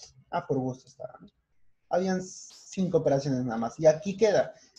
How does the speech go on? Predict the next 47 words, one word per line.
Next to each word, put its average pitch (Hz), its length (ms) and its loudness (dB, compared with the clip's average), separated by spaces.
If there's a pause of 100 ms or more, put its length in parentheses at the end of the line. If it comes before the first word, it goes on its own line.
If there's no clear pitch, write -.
Este 226 260 4
entonces 190 460 -2
corresponde 180 600 0
a 165 40 4
nuestro 151 300 -2
valor 151 260 2
final. 165 440 -2
El 151 160 -4
de 156 80 6
aquí 175 520 -4
es 160 220 0
nuestro 151 320 -4
valor 151 300 0
final. 113 500 -6 (540)
Además 143 400 2
nos 151 120 0
dice, 160 360 -2
hallándose 170 680 2
seiscientos 151 640 -2
de 135 140 -6
cociente. 113 720 -8
Entonces, 156 580 -6
¿ese 220 260 -2
resultado 175 520 0
final 160 320 -6
cuánto 165 320 0
es, 175 120 -4
profesor? 190 500 -8
Es 151 180 -2
seiscientos. 185 880 -6 (560)
El 135 160 0
seiscientos 147 520 0
se 147 80 -2
lo 131 100 -2
tengo 131 220 -4
que - 100 -20
colocar 123 320 -2
aquí. 135 340 -8
A 147 140 -4
ti 180 100 -8
te 180 120 2
van 170 140 4
a 165 80 2
preguntar 151 460 2
por 151 140 2
lo 135 120 2
siguiente. 185 640 -4